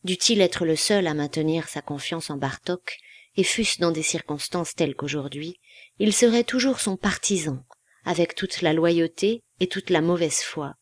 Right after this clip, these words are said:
que cela impliquait. « Avez-vous d'autres questions, messieurs ? » Il y eut quelques murmures qui s'éteignirent sans que personne prît la parole. « En ce cas, je vous invite à redescendre dans vos quartiers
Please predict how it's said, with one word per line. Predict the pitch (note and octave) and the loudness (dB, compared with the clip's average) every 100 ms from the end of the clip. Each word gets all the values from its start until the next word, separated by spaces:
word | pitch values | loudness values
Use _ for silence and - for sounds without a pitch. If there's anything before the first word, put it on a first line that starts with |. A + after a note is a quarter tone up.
| - | -8
que | |
cela | E3 E3+ D3+ | -2 2 2
impliquait. « | C#3+ C#3+ D3 - A2 D#2 _ _ _ _ _ _ _ _ _ _ _ _ | 0 -4 -8 -8 -10 -10 _ _ _ _ _ _ _ _ _ _ _ _
Avez-vous | E3 F#3 A3+ A3 | 0 4 4 4
d'autres | G#3+ A3+ A#3 | 2 2 2
questions, | A#3+ A#3 - D3+ | 2 2 0 0
messieurs ? » | C#3+ - - B2+ - _ _ _ _ _ _ _ _ - | 0 -2 -4 -6 -12 _ _ _ _ _ _ _ _ -4
Il | F#3 | 2
y | F#3+ | 4
eut | A3+ | 6
quelques | G#3 F#3 | 4 2
murmures | F3+ F#3 F3 E3 D#3 E3 G#3 _ | 2 4 2 2 0 -2 -8 _
qui | - F#3 | -10 -2
s'éteignirent | G#3 F#3 E3+ D#3+ D3+ D#3 | 0 2 4 4 2 0
sans | - | -4
que | F3+ | -4
personne | E3+ D3+ - D3+ D3+ | -2 -4 -2 -2 -4
prît | - | -4
la | D3+ C#3 | -6 -4
parole. « | C#3 C3+ B2+ B2 - _ _ _ _ _ _ _ _ _ _ _ - | -4 -4 -4 -4 -8 _ _ _ _ _ _ _ _ _ _ _ -4
En | D#3+ | -2
ce | F#3 | -2
cas, | - G#3+ - - - - - | 0 -2 -4 -14 -20 -16 -2
je | G3 | 2
vous | F#3+ | 4
invite | G3 F#3+ A3+ | 4 4 2
à | G3+ | 2
redescendre | F#3 F3+ - G3 F3+ | 4 2 2 0 0
dans | E3+ | 0
vos | E3 E3+ | 0 -2
quartiers | F3 - - F#3 | -2 -2 0 0